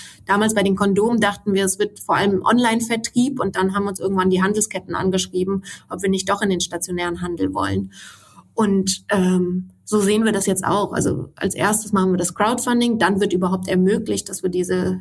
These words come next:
erste Produktion haben und dann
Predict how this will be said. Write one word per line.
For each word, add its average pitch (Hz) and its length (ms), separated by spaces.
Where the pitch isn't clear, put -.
erste 190 260
Produktion 233 760
haben 240 420
und 196 280
dann 190 760